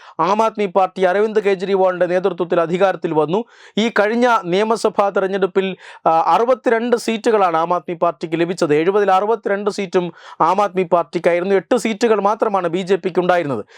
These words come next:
ഈ ഇരുപത്തിയഞ്ച് വർഷവും ആം ആദ്-, ആ, ബി ജെ പി അധികാരത്തിൽ നിന്ന് മാറ്റി നിർത്തപ്പെട്ടു. പക്ഷേ ബി ജെ പി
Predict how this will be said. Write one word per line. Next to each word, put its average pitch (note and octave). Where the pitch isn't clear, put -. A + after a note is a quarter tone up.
ഈ A#3
ഇരുപത്തിയഞ്ച് A#3+
വർഷവും G3+
ആം G3+
ആദ്-, G3+
ആ, E3+
ബി E3+
ജെ G#3
പി G3+
അധികാരത്തിൽ F#3+
നിന്ന് F3+
മാറ്റി G3
നിർത്തപ്പെട്ടു. F#3+
പക്ഷേ G#3
ബി G#3
ജെ C4
പി G#3